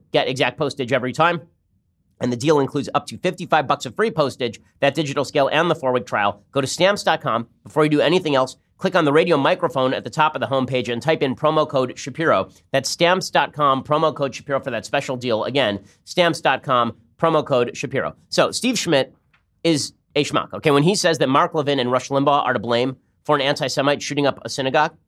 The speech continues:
Mark Levin happens to be Jewish, by the way. And then Chris Hayes in that same clip comes back and says, "Oh yeah, and there all, there used to be all these Republicans who used to condemn bad rhetoric, like Mitt Romney and Ben Shapiro."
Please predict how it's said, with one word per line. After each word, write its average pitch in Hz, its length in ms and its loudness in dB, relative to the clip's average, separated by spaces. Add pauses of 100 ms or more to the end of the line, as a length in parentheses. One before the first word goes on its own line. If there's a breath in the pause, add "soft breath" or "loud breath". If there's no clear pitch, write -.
(100)
Mark 185 180 2
Levin 202 160 2
happens 147 360 -4
to - 60 -16
be 107 100 -6
Jewish, 113 360 -4 (100)
by 131 120 0
the 135 80 -2
way. 139 160 -2 (520)
And 170 140 2
then 180 140 2
Chris 170 240 -2
Hayes 135 280 2
in 131 60 -4
that 123 160 0
same 131 180 -2
clip 131 220 0
comes 143 180 -2
back 135 220 0
and 139 80 -6
says, 127 160 -10 (240 soft breath)
"Oh 208 80 4
yeah, 226 160 2
and 202 80 0
there 190 80 4
all, 202 320 0
there 170 140 -2
used 208 140 -4
to - 40 -8
be 185 80 2
all 185 100 4
these 190 140 -4
Republicans 160 560 -2
who 127 80 -8
used - 140 -6
to - 40 -8
condemn 202 400 2
bad 143 220 2
rhetoric, 104 400 -2
like 117 140 -4
Mitt 208 180 2
Romney 175 400 2
and 107 80 -2
Ben 160 160 2
Shapiro." 151 460 -4